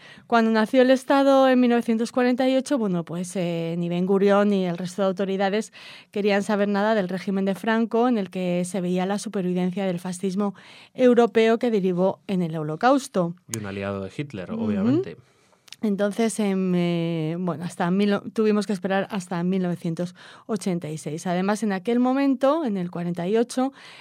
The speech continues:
Speaker 1: España estaba sometida a, a cierto ostracismo. Israel no quería, bueno, pues tampoco, eh,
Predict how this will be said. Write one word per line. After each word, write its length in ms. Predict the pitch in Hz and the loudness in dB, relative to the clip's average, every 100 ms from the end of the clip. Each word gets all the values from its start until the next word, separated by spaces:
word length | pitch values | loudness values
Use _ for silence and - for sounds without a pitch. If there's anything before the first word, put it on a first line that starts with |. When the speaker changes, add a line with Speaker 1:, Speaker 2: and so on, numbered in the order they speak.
| - | -10
Speaker 1:
España 560 | 208 - 220 226 233 | -8 0 2 4 2
estaba 360 | 226 - 214 220 | 0 0 -2 0
sometida 680 | 240 220 214 220 220 233 247 | -2 -2 -2 -2 2 2 0
a, 840 | 214 190 180 180 175 165 160 196 - - | -2 -4 -2 -4 -4 -6 -10 -12 -12 -12
a 260 | 185 170 180 | -12 -12 -8
cierto 360 | - 196 185 | -4 -4 -2
ostracismo. 680 | 214 - 196 240 240 226 247 | -4 -2 -2 0 0 2 2
Israel 360 | 226 202 190 196 | 0 0 -2 -2
no 120 | 190 | -2
quería, 380 | 196 202 202 214 - - _ | -2 0 -2 -4 -14 -20 _
bueno, 160 | 196 170 | -8 -8
pues 240 | - 165 | -10 -14
tampoco, 560 | - 165 175 180 196 190 - - - | -8 -8 -8 -4 -4 -4 -14 -20 -10
eh, 800 | 175 170 165 165 165 165 87 | -6 -4 -4 -6 -8 -10 -12